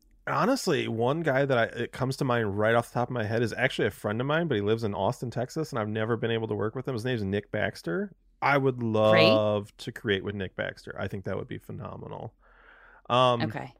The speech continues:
Speaker 1: pr-, a second one, I'd probably have to cop out and say Salvador Dali. I mean,
Speaker 2: That's not a cop out.
Speaker 1: eh, it kind of is. I mean, he's such a,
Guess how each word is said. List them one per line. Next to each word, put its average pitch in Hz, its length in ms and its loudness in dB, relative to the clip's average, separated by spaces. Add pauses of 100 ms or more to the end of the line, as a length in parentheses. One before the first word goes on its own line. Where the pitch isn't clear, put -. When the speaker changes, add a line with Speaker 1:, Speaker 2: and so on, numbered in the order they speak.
Speaker 1:
pr-, 156 120 -10
a 117 120 -4
second 165 380 -4
one, 175 120 4
I'd 147 220 6
probably 160 280 6
have 143 260 0
to 139 180 -2 (500)
cop 117 320 -4
out 127 260 8
and 135 160 0
say 156 160 2
Salvador 160 480 2
Dali. 202 440 0 (340)
I 113 100 -2
mean, 104 320 -2
Speaker 2:
That's 554 200 -2
not 605 160 4
a - 80 4
cop 415 180 4
out. 508 640 0
Speaker 1:
eh, 226 120 2
it 202 80 -6
kind 160 340 2
of 117 140 2
is. 95 500 2
I 113 40 0
mean, 113 140 -2
he's 120 160 -2
such - 280 0
a, 107 260 2